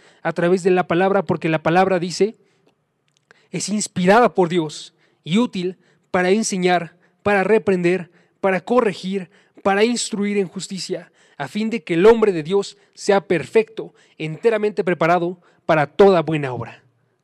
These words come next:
Necesitamos aprender de esta palabra, ver que es inspirada por Dios, ver que le pertenece a Él y no a hombres, y al ver esa magnitud, nosotros aprendemos a obrar en ella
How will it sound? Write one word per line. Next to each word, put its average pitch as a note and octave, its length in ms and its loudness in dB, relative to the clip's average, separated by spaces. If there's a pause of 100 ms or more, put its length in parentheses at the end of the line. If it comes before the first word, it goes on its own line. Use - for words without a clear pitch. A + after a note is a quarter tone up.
(800)
Necesitamos D#3+ 640 -6 (480)
aprender D#3 520 -4
de F3+ 60 -4
esta E3+ 160 -10
palabra, D#3 500 -4 (340)
ver D3+ 160 -2
que D#3 80 -12
es D#3+ 80 -12
inspirada D#3+ 640 -6
por D3+ 140 -10
Dios, F3+ 340 -4 (340)
ver E3 200 -4
que F#3+ 200 0 (200)
le E3 160 -4
pertenece F#3+ 800 2
a F3+ 100 2
Él G#3 180 2 (220)
y D3+ 140 -10
no F#3 260 8
a F#3+ 80 2
hombres, G#3 540 4 (260)
y F3 120 -2
al F3+ 120 2
ver G#3+ 160 2
esa A#3+ 240 -2
magnitud, G#3+ 760 0 (260)
nosotros G3+ 340 -6
aprendemos F#3+ 720 0 (200)
a E3+ 120 2
obrar F#3 460 2
en F3 100 0
ella F3 360 -2